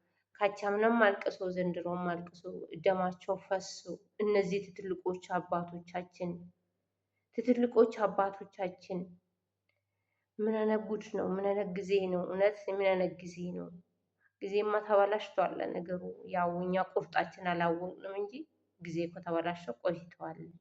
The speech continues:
በጣም የሚያዛዝኑት አባት ናቸው። አባቶቻችን ናቸው እንደዚህ ገዳም ውስጥ የሚጨፈጨፉ፣ ገዳም ውስጥ የሚያልቁት። አረ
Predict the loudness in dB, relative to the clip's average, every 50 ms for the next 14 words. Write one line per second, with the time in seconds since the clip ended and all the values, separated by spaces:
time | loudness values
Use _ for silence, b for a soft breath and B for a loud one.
0 | _ _ _ _ _ _ _ _ _ _ _ _ _ _ _ 4 4 4 6 6
1 | 4 4 4 2 2 4 4 4 6 6 6 4 4 2 -2 -4 -4 -4 -4 -6
2 | -6 -6 -4 -2 -2 -2 -2 -4 -8 -8 -8 -8 -10 -16 _ -20 -20 -20 -20 _
3 | _ _ _ _ _ _ _ _ 10 10 10 10 8 6 6 2 -2 -6 -4 -4
4 | -4 -4 -2 -4 -4 -4 -2 -2 -2 -4 -6 -6 -6 -4 -2 -2 -2 -2 -2 -4
5 | -4 -2 0 0 2 2 0 0 0 -4 -6 -8 -10 -8 -8 -8 -10 -10 -14 -12
6 | _ -10 -10 -10 -14 -16 _ -12 -6 -4 -2 -2 -2 -2 -2 -4 -4 -6 -8 -14
7 | -18 -20 _ _ _ _ -10 -6 -2 0 2 2 2 0 -2 -4 -8 -8 -8 -10
8 | -10 -14 _ _ _ _ _ _ _ _ _ _ _ _ _ _ _ _ _ _
9 | _ _ _ _ _ _ _ _ _ _ _ _ _ _ _ 0 6 8